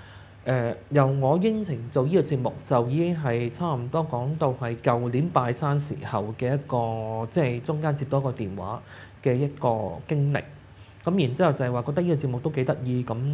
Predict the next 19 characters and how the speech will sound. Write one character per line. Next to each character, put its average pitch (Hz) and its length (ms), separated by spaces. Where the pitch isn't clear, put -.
我 127 180
傻 120 140
下 120 160
傻 110 220
下， 110 320
真 175 140
係 127 60
傻 117 160
下 113 100
傻 117 180
下 110 60
應 143 180
承 107 200
咗 127 100
做 123 160
呢 123 80
個 135 60
節 123 160
目。 117 180